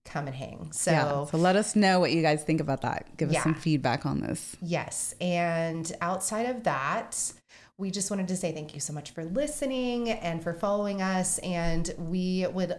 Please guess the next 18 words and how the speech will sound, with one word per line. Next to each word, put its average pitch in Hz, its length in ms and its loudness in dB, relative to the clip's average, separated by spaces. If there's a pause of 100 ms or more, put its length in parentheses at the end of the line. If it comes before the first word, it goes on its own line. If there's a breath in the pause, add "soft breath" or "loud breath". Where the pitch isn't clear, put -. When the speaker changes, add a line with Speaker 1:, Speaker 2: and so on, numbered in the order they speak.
(420)
Speaker 1:
love, 196 400 -2
love, 196 240 -2
love 160 180 0
if 151 180 -4
you 175 80 -2
could 160 200 -4
share 160 300 2
our 170 100 0
podcast 156 520 -2
with 156 120 -4
a 165 60 -2
friend. 135 520 -2 (340 loud breath)
That 160 180 0
would 170 120 -2
mean 165 180 -2
the 160 80 -2
world. 139 480 -2 (420 loud breath)
And 165 580 0